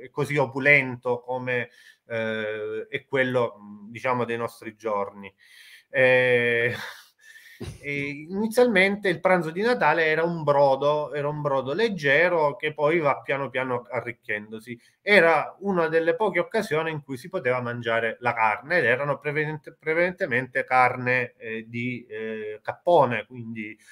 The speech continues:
un brodo fatto con, eh, la gallina che veniva ammazzata proprio per le feste, eh, nelle famiglie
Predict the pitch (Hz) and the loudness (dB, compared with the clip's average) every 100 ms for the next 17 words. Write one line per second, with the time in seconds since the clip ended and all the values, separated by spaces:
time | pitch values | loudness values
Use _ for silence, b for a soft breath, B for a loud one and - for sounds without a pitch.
0 | b b - 127 127 135 147 143 123 127 | b b -6 -2 6 8 8 8 2 0
1 | 123 - 117 117 113 113 110 107 107 107 | -2 -4 -4 -2 -2 -4 -6 -6 -6 -6
2 | 107 104 104 107 127 139 175 123 143 127 | -6 -6 -8 -8 -4 2 2 2 0 0
3 | 113 117 120 110 113 139 151 - 120 135 | 0 -4 -6 -4 -4 -2 -6 -4 0 2
4 | 123 120 123 113 117 110 107 151 139 120 | 2 -2 -4 -2 -4 -4 -2 2 2 0
5 | - 107 98 113 104 104 120 113 117 113 | -6 -8 -8 -12 -16 -14 -10 -10 -10 -14
6 | 113 110 104 | -12 -12 -14